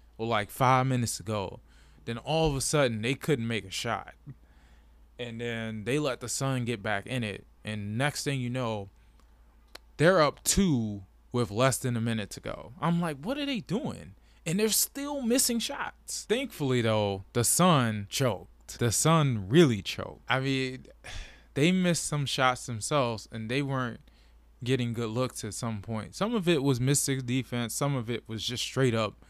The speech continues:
Connecticut Sun incompetence. The funniest thing, though, oh, and Aerial Powers missed the free throw down the stretch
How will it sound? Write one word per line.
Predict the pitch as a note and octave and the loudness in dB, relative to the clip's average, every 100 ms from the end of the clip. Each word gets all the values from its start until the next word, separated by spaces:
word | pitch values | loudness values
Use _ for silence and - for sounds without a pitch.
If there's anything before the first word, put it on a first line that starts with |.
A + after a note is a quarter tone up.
| - - - | -20 -20 -20
Connecticut | - B2 C3 A#2+ - A2 - | -4 2 2 2 -2 -8 -4
Sun | - A#2+ A2 G2+ G2 - - - _ - | -2 0 0 -4 -8 -12 -20 -20 _ -4
incompetence. | A2+ G2 - A2 F#2+ - - F2+ - - - | -4 -4 -4 -4 -6 -14 -14 -14 -16 -16 -12
The | - | -12
funniest | - D#3 F#3+ F#3+ D3+ - | -2 2 4 6 4 2
thing, | C#3+ C3 G#2 | 0 0 -2
though, | F2+ - B2 - - - - - - _ - | -4 -8 -18 -20 -20 -20 -20 -20 -20 _ 0
oh, | C3+ G2 - - _ - - | 2 2 -6 -20 _ -14 -6
and | C3 | 0
Aerial | C3+ D#3 D3+ C3 | 6 8 8 6
Powers | B2+ C3+ B2+ A2+ | 6 6 6 4
missed | G2 A#2+ - | 2 2 2
the | A2 | -2
free | - B2 A2+ | -2 -2 -2
throw | G2+ G2+ F#2+ | -4 -6 -4
down | G#2+ G#2 G2 | -2 -2 -4
the | |
stretch | - - G#2 - - - | -8 -6 -4 -6 -12 -18